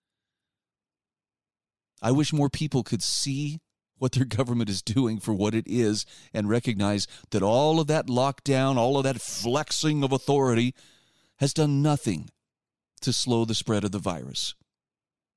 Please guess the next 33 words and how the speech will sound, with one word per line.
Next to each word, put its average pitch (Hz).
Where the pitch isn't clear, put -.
All 104
it 135
does 135
is 127
prolong 107
the 123
misery, 113
spread -
it 131
out, 110
and 120
destroy 143
things 139
that, 127
that 135
really 156
didn't 156
have 170
to -
be 98
destroyed. 80
I -
don't 135
know. 113
It's 131
one 254
thing 262
to 151
learn 131
from 139
your 120
own 107
mistakes, 123